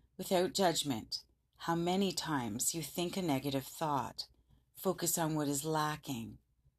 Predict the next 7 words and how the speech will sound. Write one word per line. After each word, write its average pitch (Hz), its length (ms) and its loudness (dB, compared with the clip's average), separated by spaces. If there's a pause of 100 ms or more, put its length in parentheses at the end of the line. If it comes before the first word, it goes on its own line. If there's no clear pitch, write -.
Make 170 220 0
a 170 60 0
critical 147 480 -2
comment. 156 760 -2 (680)
Curse - 480 2
what's - 240 0
happening. 156 720 -2